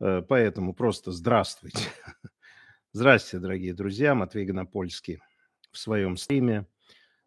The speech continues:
на канале «Матвей Гонопольский» или «Гонопольский Ти Ви». Так можно найти, или просто по названию передачи, которая звучит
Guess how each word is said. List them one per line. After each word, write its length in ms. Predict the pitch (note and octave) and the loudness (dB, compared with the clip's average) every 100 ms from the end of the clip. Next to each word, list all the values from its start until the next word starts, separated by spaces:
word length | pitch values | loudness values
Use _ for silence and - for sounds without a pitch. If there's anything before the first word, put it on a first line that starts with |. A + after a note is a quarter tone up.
| _ | _
на 300 | F#2+ G2 F2+ F2+ | -2 0 0 0
канале 460 | A#2 G#2+ G#2 F#2+ | 0 2 2 2
«Матвей 340 | F2+ F#2 F#2+ F2+ | -2 -2 -2 -2
Гонопольский» 800 | F2+ F#2+ - D3 A2+ - - F2+ | -2 -2 4 4 4 -2 -6 -4
или 120 | F#2 | -2
«Гонопольский 720 | G2 F#2 F2+ F#2+ E2+ - F2 | -2 -4 -4 -8 -8 -10 -12
Ти 220 | - F#2+ | -8 -6
Ви». 420 | G2+ C#3+ C3+ G#2+ | 0 2 2 0
Так 300 | F2 G#2+ G2 | -2 -6 -4
можно 340 | G#2 F#2+ F2 F2+ | -4 -4 -4 -4
найти, 400 | F#2 G2+ - F3 | -4 -6 -2 0
или 120 | A2 | 0
просто 400 | - B2 A2+ - | 2 2 2 -4
по 120 | - | -8
названию 540 | F#2 F#2 G2 F#2 F2+ F2 | -8 -4 -4 -4 -6 -6
передачи, 520 | F#2 F2+ A#2+ B2+ - | -8 -2 -2 -2 -6
которая 560 | F#2 F#2 F#2+ F#2 F2 - _ _ _ _ _ | -12 -8 -4 -4 -6 -12 _ _ _ _ _
звучит 680 | - F2 F#2+ - A2+ - - | -12 -4 -2 0 0 -2 -10